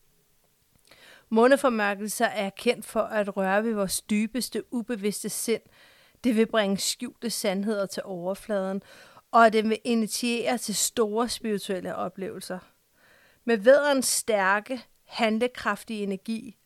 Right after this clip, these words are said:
kombineret med måneformørkelsens kraft for transformation, bliver denne fuldmåne en utrolig dybde med kraft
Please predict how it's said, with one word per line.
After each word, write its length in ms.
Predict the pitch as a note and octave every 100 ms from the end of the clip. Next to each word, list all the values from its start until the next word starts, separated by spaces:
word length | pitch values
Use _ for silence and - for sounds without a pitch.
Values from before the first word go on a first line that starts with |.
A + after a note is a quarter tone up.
| _
kombineret 680 | - B3 A3 A#3 A#3 - C#4
med 140 | A#3
måneformørkelsens 1400 | G#3+ G3+ G3 G3 A#3+ C4+ B3 G3 F3+ F3 F#3 - G3+ -
kraft 420 | - G#3 G#3+ -
for 80 | A3
transformation, 1120 | - - F#3+ - - F#3 E3+ - G#3+ A3 G#3+ - - - - - -
bliver 140 | A#3+
denne 420 | A#3 A3+ B3 C4
fuldmåne 760 | - - A#3+ B3+ B3+ A3 G#3+ - _
en 240 | A#3+ A#3+ A#3
utrolig 1040 | - A3+ G#3+ - - D4 - A#3 A3 G3+ - _ _ _ _ _ _ _ _ -
dybde 420 | A3+ - - G3 - _ _ _ _
med 160 | G#3+ F#3+
kraft 640 | - - A3 G#3 - -